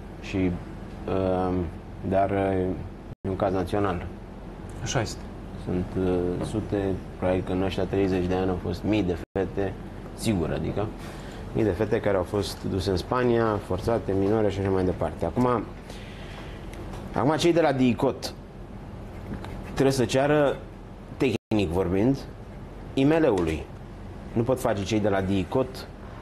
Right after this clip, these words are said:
Speaker 1: analiza pe, uh, A D N.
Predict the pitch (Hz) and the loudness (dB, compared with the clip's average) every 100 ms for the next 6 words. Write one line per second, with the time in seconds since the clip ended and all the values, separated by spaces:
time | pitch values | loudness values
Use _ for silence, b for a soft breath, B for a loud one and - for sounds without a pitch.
0 | - 104 98 92 107 101 110 107 104 - | -4 0 0 2 2 2 2 2 -2 -8
1 | - - - - - - - - - 107 | -14 -14 -14 -14 -12 -12 -12 -8 0 4
2 | 107 101 - - 104 101 95 92 90 87 | 4 4 0 -2 2 6 6 6 6 6
3 | 85 82 80 80 80 73 - - - - | 4 4 2 0 -2 -4 -10 -12 -14 -14
4 | - - - - 98 98 101 | -12 -12 -14 -4 -2 2 2